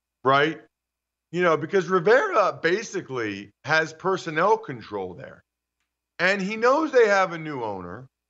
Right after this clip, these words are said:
And he knows he's probably on the hot seat going into this year because the owner is more than likely wanting to bring in his own guy.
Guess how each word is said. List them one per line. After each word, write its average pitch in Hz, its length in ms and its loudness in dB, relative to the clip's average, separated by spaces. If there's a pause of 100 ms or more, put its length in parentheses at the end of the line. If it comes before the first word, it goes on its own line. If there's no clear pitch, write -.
(640)
And 190 280 0
he 208 160 -8
knows 233 420 2
he's 208 140 -14
probably 196 580 0
on 185 220 0
the 151 100 0
hot 175 340 0
seat 147 320 -10
going 170 300 -4
into 170 160 -4
this 151 300 -6
year 139 260 0
because 156 360 -4
the 135 160 2
owner 139 500 0 (560)
is 139 160 2
more 180 240 4
than 165 140 0
likely 156 340 2
wanting 151 320 0
to 143 80 0
bring 156 260 0
in 156 80 -2
his 143 200 -4
own 139 240 2
guy. 123 520 2